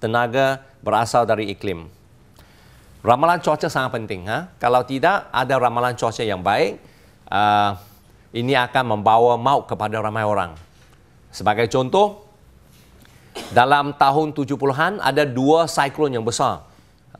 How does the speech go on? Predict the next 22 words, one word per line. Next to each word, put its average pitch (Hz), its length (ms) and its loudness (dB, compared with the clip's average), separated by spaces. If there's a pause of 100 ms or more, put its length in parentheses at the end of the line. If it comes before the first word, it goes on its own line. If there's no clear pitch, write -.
(120)
Ha? 139 240 -4
Yang, 107 320 -2
yang 104 160 -2
besar 147 320 2
berlaku, 143 560 0 (240)
satu 135 400 0
di 127 80 0
Bangladesh, 127 640 2 (240)
satu 131 400 -4
di 117 80 2
Amerika. 101 560 -4 (640)
Di 117 160 0
Amerika, 143 480 0
dua-dua 208 480 4
pun 226 320 -2 (240)
intensiti 180 720 -2
keamatan 170 560 0
yang 123 80 -4
sama, 113 400 -2 (560)
kuat - 240 2
kekuatan 131 480 -2
sama. 98 320 -4